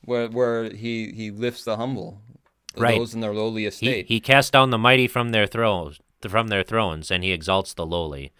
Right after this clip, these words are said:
Speaker 2: He fills the hungry with good things, and the rich he hath sent empty away.
Speaker 1: And, and, and, and now, on the one hand, it, the passage then might seem like it's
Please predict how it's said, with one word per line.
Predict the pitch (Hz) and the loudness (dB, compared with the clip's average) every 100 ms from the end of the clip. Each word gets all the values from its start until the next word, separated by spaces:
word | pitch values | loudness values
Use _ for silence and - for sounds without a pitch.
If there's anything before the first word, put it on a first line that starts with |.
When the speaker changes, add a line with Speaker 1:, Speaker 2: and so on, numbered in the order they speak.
| _ _ _ | _ _ _
Speaker 2:
He | 98 | -6
fills | - 139 131 | 2 4 4
the | 104 | 2
hungry | 120 131 113 107 | 2 0 0 0
with | 104 - | -2 -2
good | 95 - | -4 0
things, | 101 80 73 | -2 -2 -6
and | 82 | -8
the | 80 | -4
rich | 98 92 | -4 -4
he | 95 | -4
hath | 87 85 | -4 -4
sent | - 80 82 | -8 -6 -6
empty | 80 78 73 | -10 -10 -10
away. | 71 69 65 _ _ _ _ - | -10 -12 -14 _ _ _ _ -2
Speaker 1:
And, | 160 143 | 0 2
and, | 135 131 | 0 2
and, | 131 127 127 | 0 0 -2
and | 127 123 123 - | -2 -2 -6 -2
now, | 123 117 117 117 _ _ - | 0 2 0 -6 _ _ -10
on | 117 120 | -4 -2
the | |
one | 131 160 | 0 0
hand, | 127 117 117 | 0 0 -2
it, | 104 - _ _ _ | -6 -14 _ _ _
the | 110 | -14
passage | 104 127 120 120 104 | -4 0 0 -4 -4
then | 120 120 | -4 -2
might | 107 104 | -4 -4
seem | - 117 110 | -6 -8 -4
like | 98 92 | -6 -6
it's | 95 - - | -10 -10 -18